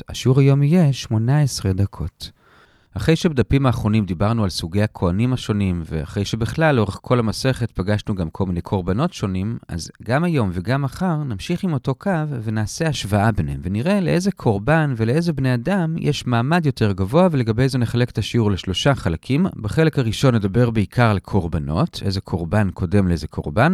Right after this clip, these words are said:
בחלק השני נדבר על בני אדם, מי קודם למי, ובחלק השלישי, בדרך אגב, נדבר על דברים שעוזרים לזכור או לשכוח את הלימוד. אז בואו נתחיל. אז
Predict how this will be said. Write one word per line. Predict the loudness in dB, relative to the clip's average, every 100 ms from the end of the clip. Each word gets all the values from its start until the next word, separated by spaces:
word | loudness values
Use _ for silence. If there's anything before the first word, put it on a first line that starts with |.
| 0
בחלק | -4 0 0 2
השני | -2 0 0
נדבר | 0 0 2 2
על | 2
בני | 2 -2
אדם, | 0 0 0 0
מי |
קודם | -2 0 0 0
למי, | 0 0 -2 -4
ובחלק | -2 0 0 -2 -2
השלישי, | -6 -4 -4 -2 -2
בדרך | 0 0 0 -2
אגב, | 2 2 2
נדבר | -2 0 2 2
על |
דברים | 2 0 2 0
שעוזרים | 2 2 2 2
לזכור | 0 -4 0 4 4
או | 4 0
לשכוח | 0 2 6 6 4 -2
את | 0
הלימוד. | 2 2 -2 -8 -4
אז | 4
בואו | 6
נתחיל. | 4 -2 -10 -8
אז | -10